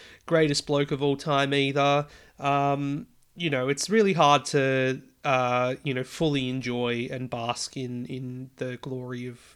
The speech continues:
Max Verstappen at the moment. So, yeah, let's, um, move it on anyway and save that discussion for a bit later, a bit more fleshed out,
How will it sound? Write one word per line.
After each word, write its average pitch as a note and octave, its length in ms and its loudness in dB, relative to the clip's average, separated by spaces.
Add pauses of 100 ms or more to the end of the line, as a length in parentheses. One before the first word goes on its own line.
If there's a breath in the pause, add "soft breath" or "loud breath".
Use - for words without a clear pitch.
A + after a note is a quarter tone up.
Max - 280 -12
Verstappen B2+ 440 -6
at - 140 -14
the B2+ 60 -14
moment. A#2+ 520 -10 (160)
So, A#2+ 480 -8 (400 loud breath)
yeah, G#3+ 320 6
let's, G3 300 2
um, D3 380 4
move F3 220 4
it D3+ 80 12
on C#3+ 200 8
anyway C#3+ 320 4
and D3 120 0
save C#3 280 2
that C3+ 160 0
discussion - 500 -4
for C3 200 -4
a B2 40 -2
bit C3 200 -2
later, C3+ 520 2
a C3 260 -6
bit C3 180 -4
more C3 260 -2
fleshed - 380 -4
out, E3 400 0